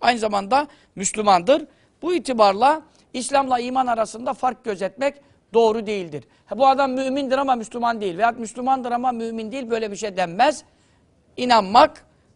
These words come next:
e, İslam'da, e, bunları tatbike geçirmek. Ama tatbik edemiyorsa Müslüman değil demek değil. Çünkü orada da kelime-i şehadet,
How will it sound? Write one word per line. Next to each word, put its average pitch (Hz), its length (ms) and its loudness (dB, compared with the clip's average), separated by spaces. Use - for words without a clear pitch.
e, 202 220 4
İslam'da, 262 680 2
e, 214 240 4
bunları 269 520 0
tatbike 240 400 0
geçirmek. 226 640 -2
Ama 240 320 4
tatbik 262 320 0
edemiyorsa 277 540 2
Müslüman 247 520 -4
değil 247 240 -2
demek 254 320 0
değil. 254 280 -4
Çünkü 226 260 -6
orada 262 420 4
da 359 220 2
kelime-i 254 380 -2
şehadet, 247 520 2